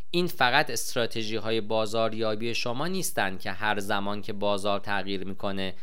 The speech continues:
نیاز به بروز رسانی دارن. شما همچنین باید ایمنی برند خودتون رو هم توسعه بدین. چندی پیش خطر ایمنی برند به تعداد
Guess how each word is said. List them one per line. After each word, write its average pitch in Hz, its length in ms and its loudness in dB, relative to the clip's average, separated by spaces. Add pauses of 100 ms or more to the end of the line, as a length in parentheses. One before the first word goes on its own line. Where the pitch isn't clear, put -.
(160)
نیاز 98 500 2
به 98 100 2
بروز 92 480 0
رسانی 87 440 0
دارن. 73 360 -2 (600)
شما 120 340 2
همچنین 117 580 0
باید 117 380 2
ایمنی 123 640 2
برند 131 480 4
خودتون 117 540 -2
رو 110 80 0
هم 113 180 -2
توسعه 113 460 2
بدین. 71 340 -2 (800)
چندی 120 340 2
پیش 147 380 0 (180)
خطر 135 460 4
ایمنی 120 680 0
برند 127 480 2
به 135 100 0
تعداد 135 440 0